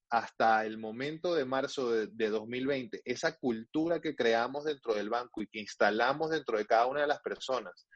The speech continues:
donde existen valores como la transparencia, la ética, la equidad, el trabajar con pasión, han sido los drivers que nos han seguido conectando a pesar del distanciamiento físico. Han sido los drivers que nos han motivado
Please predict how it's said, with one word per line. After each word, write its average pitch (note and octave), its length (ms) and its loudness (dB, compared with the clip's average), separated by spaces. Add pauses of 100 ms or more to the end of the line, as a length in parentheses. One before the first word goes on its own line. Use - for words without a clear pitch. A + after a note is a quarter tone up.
(500)
donde A#2+ 560 6
existen B2 540 -2
valores B2 340 2
como D3 220 -4
la A#2 100 0
transparencia, G#2+ 840 -2
la G2+ 160 0
ética, A2+ 580 0
la G#2+ 120 -4
equidad, A#2 580 2
el G#2 200 -12
trabajar G#2+ 380 -4
con C3+ 160 -10
pasión, C3 420 -6 (640)
han C#3+ 200 4
sido E3+ 260 6
los C#3+ 180 4
drivers D#3 480 4
que D3 120 -4
nos A#2+ 180 -10
han B2 140 -8
seguido D3+ 400 -4
conectando C#3+ 840 -4
a B2 120 -4
pesar A#2+ 560 -2
del D3 160 -2
distanciamiento A2 760 -6
físico. - 540 -6 (120)
Han A#2 200 2
sido C#3 260 6
los A#2 220 4
drivers C3+ 520 4
que A2 120 -4
nos G#2+ 240 -8
han A2 160 -4
motivado C3+ 920 0